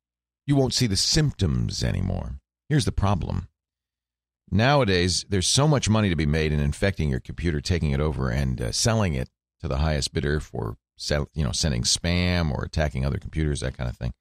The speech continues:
They're not really trying to get you usually. They're just trying to use your system and your connectivity. There's so much money in that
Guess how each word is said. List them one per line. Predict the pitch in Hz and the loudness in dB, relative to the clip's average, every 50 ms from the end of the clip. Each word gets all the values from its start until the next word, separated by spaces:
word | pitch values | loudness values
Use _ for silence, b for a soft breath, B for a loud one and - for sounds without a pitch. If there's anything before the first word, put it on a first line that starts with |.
| _ _ _ _ _ _ - | _ _ _ _ _ _ 0
They're | 143 | 2
not | 185 165 | 4 4
really | 135 127 117 | 4 4 4
trying | - - 117 104 87 | 2 2 2 2 2
to | 78 | 0
get | 73 82 71 - | -2 -2 -4 -2
you | 69 85 92 | 0 0 0
usually. | 87 80 73 69 64 - 64 64 | 2 0 0 -2 -2 -4 -4 -4
They're | 64 65 | -2 -2
just | 67 65 67 - | -2 -4 -4 -2
trying | - 82 69 | -2 0 0
to | 62 | 0
use | 62 64 69 73 73 65 58 | 0 0 0 0 0 0 0
your | 60 62 | -2 -2
system | 62 - - 78 73 - - 55 55 55 - | -2 -2 -2 -2 -2 -2 -4 -4 -6 -6 -6
and | - 60 62 55 | -6 -6 -6 -6
your | 55 | -6
connectivity. | - - 67 65 58 - - - 73 71 67 60 58 - _ _ _ b b b b b | -6 -6 -4 -4 -4 -4 -4 -4 -4 -4 -2 -4 -6 -6 _ _ _ b b b b b
There's | 107 110 - | 0 2 2
so | - 233 | 4 2
much | 202 165 - 127 | 2 2 0 2
money | 135 170 208 233 240 190 117 80 | 2 2 2 4 4 2 2 2
in | 67 53 | 2 0
that | 50 50 50 50 - | -2 -2 -4 -4 -6